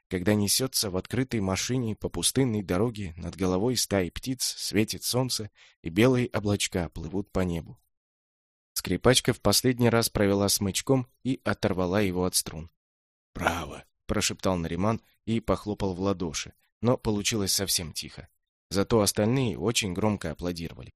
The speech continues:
«У меня была пластинка на семьдесят восемь с этой вещью в исполнении Хейфица. Это ведь Сарасата? Запатеада, не так ли?» Дейзи подтвердила, довольная тем, что он знаком с этой вещью. «Что такое запа-,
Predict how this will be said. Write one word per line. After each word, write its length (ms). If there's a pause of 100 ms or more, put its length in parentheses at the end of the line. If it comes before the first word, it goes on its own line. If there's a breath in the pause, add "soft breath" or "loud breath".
(120)
«У 100
меня 280
была 280
пластинка 600
на 140
семьдесят 500
восемь 380
с 80
этой 240
вещью 360
в 60
исполнении 600
Хейфица. 640 (160)
Это 180
ведь 240
Сарасата? 760 (580)
Запатеада, 800
не 160
так 200
ли?» 200 (800)
Дейзи 340
подтвердила, 680
довольная 460
тем, 300 (160)
что 240
он 140
знаком 420
с 100
этой 220
вещью. 420 (480)
«Что 280
такое 460
запа-, 540